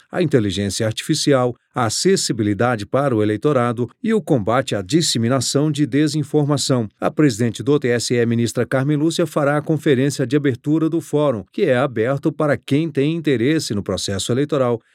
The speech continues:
servidoras e servidores públicos, magistradas e magistrados, advogadas, advogados e estudantes. As inscrições podem ser feitas pelo site eventos ponto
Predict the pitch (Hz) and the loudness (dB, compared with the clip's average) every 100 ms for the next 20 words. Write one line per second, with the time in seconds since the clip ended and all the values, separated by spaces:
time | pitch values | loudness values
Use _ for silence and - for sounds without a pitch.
0 | - - 180 147 131 160 143 104 123 - | -8 0 2 2 0 0 0 -2 -4 2
1 | 139 117 104 95 113 - 151 127 127 139 | 2 2 0 0 -2 -2 0 0 0 -2
2 | - 120 135 123 117 - 127 151 123 110 | -2 -2 0 0 -2 -2 -2 0 0 -2
3 | 95 104 117 123 156 151 143 127 123 123 | 0 0 0 0 -2 -2 0 0 0 -4
4 | - - 117 110 113 101 127 131 127 120 | -8 -4 -2 0 -2 0 0 2 0 -2
5 | - 131 104 123 139 135 151 165 160 - | -4 -4 -2 -2 0 0 0 -2 -4 -2
6 | 127 117 - 151 143 131 - - _ - | 0 0 0 0 2 2 -2 -10 _ -20
7 | - - 127 113 - 147 - 170 165 139 | -4 0 2 0 -2 -2 0 -2 0 2
8 | 151 160 - 113 160 160 156 - 160 160 | 2 0 -2 0 0 0 -2 -2 -2 0
9 | 143 104 85 - _ _ - 196 190 139 | 0 -2 -4 -12 _ _ 0 2 2 0
10 | 170 190 196 - - - 143 117 - | -2 -2 -4 -6 -8 0 2 2 -2